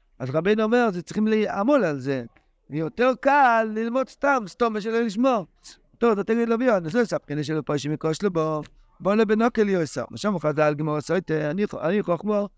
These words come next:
שוכנתי יומו." כשעוד הוא למד תוירו,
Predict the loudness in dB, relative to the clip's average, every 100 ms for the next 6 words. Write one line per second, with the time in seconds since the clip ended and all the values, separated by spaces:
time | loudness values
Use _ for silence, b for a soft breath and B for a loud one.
0 | _ _ -10 0 2 2 0 0 0 0
1 | 0 -2 -2 -2 -4 -8 -12 _ b b
2 | b 0 0 0 -2 -4 -2 0 0 0
3 | -2 0 -2